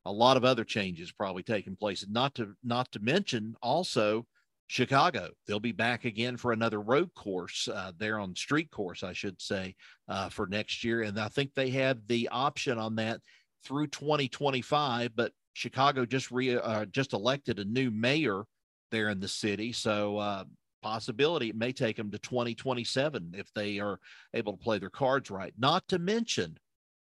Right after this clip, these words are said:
where does Nashville come into this whole thing? Even though they're running at Nashville Super Speedway, which is outside of Nashville, the fairgrounds, uh, racetrack, uh, in Tennessee and Nashville is being talked about now. Uh, the people are really getting behind it.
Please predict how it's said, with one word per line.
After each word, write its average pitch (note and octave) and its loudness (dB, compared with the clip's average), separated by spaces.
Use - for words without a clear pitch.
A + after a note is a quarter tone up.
where A2+ 4
does C#3+ -4
Nashville C#3+ -2
come F#2+ -4
into F2+ -8
this E2 -10
whole E2+ -4
thing? D#2+ -12
Even A2+ 0
though B2 2
they're B2+ 2
running B2+ 0
at G#2+ -4
Nashville A#2 -2
Super A#2 -2
Speedway, A#2 -2
which A2 -4
is F#2+ -6
outside C3+ -2
of G2+ -6
Nashville, G2+ -6
the G#2+ -8
fairgrounds, B2 4
uh, G2+ -6
racetrack, G2+ -2
uh, F#2+ -6
in G2 -8
Tennessee A2+ 0
and G2 -4
Nashville A2 -2
is G2 -6
being A2+ -2
talked B2 -2
about G#2+ 0
now. B2 2
Uh, G#2 0
the F#2+ -6
people D#3 0
are G2+ 2
really C3 4
getting D3+ 0
behind C3+ 4
it. - -14